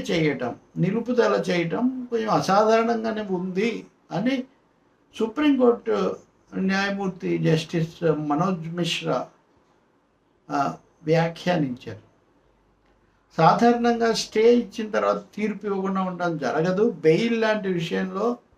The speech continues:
స్టే మేము ప్రస్తుతానికి ఆపేస్తున్నాం, తీర్పు తర్వాత ఇస్తాము అని చెప్పడం అనేది సామాన్యంగా జరగదు. కానీ మేము వాళ్ళ పూర్తి ఉత్తర్వు చూడకుండా మేము ఎలా జోక్యం చేసుకుంటాము?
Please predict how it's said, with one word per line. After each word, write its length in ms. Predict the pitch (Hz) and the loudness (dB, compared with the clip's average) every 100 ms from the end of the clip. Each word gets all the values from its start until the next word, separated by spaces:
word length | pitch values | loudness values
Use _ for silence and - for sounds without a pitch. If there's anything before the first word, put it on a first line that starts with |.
| _ _ _ _ - | _ _ _ _ -16
స్టే 640 | - 202 220 254 240 214 | -4 4 8 8 8 6
మేము 360 | 190 185 175 165 | 2 0 0 2
ప్రస్తుతానికి 640 | 160 160 - 233 226 196 | 4 2 2 2 2 2
ఆపేస్తున్నాం, 760 | 190 190 202 196 208 202 214 190 | 2 2 0 0 -2 0 -2 -2
తీర్పు 280 | 202 202 196 | -4 -4 -4
తర్వాత 360 | 190 180 180 180 | 0 0 0 -2
ఇస్తాము 480 | 160 190 185 180 | -4 -4 -4 -4
అని 100 | 180 | -6
చెప్పడం 500 | 165 175 165 190 190 | -2 -2 -2 -2 -2
అనేది 280 | 185 180 185 | -2 -4 -4
సామాన్యంగా 520 | 147 127 220 247 247 | -4 -2 0 2 4
జరగదు. 680 | 214 160 160 214 190 208 247 - _ _ _ _ _ - | 2 2 2 0 -4 -6 -8 -10 _ _ _ _ _ 2
కానీ 320 | 240 285 285 | 4 6 6
మేము 400 | 240 240 247 226 | 6 6 6 4
వాళ్ళ 280 | 202 196 190 | 4 2 2
పూర్తి 440 | 160 240 262 277 | 2 2 2 2
ఉత్తర్వు 420 | 247 240 240 233 220 | 0 2 2 2 0
చూడకుండా 400 | 208 202 208 208 | -2 -2 -4 -4
మేము 300 | 190 165 196 | 0 0 0
ఎలా 200 | 190 190 | 0 -2
జోక్యం 380 | 185 185 180 180 | 0 -2 -4 -4
చేసుకుంటాము? 840 | 175 160 - 165 160 147 160 | -2 -2 -4 -8 -4 -4 -4